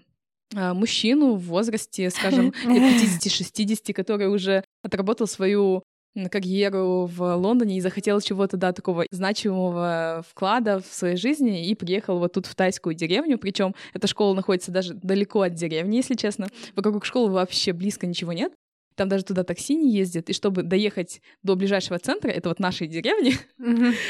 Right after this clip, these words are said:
Speaker 1: ему нужно полчаса.
Speaker 2: Ох.
Speaker 1: Вот, то есть он и школу вообще не покидает. Он там живет, работает только и все. Казалось бы, да, такие огромные жертвы он со своей стороны, да, делает. Но, э, кайф, который он получает от работы, он виден, и тот вклад, который он делает, он просто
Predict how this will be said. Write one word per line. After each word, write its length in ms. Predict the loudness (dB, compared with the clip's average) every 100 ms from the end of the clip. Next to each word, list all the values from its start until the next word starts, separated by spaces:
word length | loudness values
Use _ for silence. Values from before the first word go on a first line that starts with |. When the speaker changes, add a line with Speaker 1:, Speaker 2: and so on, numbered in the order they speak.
| -2
Speaker 1:
ему 240 | 0 4 4
нужно 260 | 4 2
полчаса. 600 | 2 2 0 -4 -4 -4 -6 _ _ _ -6
Speaker 2:
Ох. 80 | -2
Speaker 1:
Вот, 200 | -2 0
то 60 |
есть 100 | 0
он 120 | 0
и 180 | -2 -8
школу 260 | -4 0 2
вообще 300 | 2 0 -2
не 80 | -2
покидает. 440 | -4 0 0 -2
Он 40 | -4
там 140 | -4
живет, 520 | -2 -2 0 0 -2 -12 _ _
работает 540 | -8 -2 -2 0 0 -2
только 240 | -6 -4
и 40 | -4
все. 300 | -2 -4 -6 _ _ -10
Казалось 300 | -4 -2 -2
бы, 80 | -6
да, 120 | -6
такие 240 | -4 -4
огромные 340 | -2 -2 -4 -4
жертвы 320 | -4 -4 -6
он 180 | -6 -8
со 160 | -10
своей 140 | -8 -8
стороны, 360 | -6 -6 -6
да, 340 | -6 -6 -6 -10 -10
делает. 400 | -8 -6 -6 -8 _ _ _ _
Но, 500 | -4 -2 0 0 -2 -6 -10
э, 240 | -8 -8 -4
кайф, 220 | -2 -4
который 240 | -6 -6 -6
он 80 |
получает 320 | -6 -6 -6 -8
от 100 | -8
работы, 340 | -6 -4 -6
он 180 | -6 -8
виден, 400 | -8 -6 -6 -8
и 320 | -8 -8 -8
тот 180 | -6 -8
вклад, 300 | -6 -8 -10
который 280 | -10 -8 -8
он 120 | -8
делает, 240 | -6 -6 -8
он 120 | -16 _
просто 580 | -10 -8 -8 -10 -12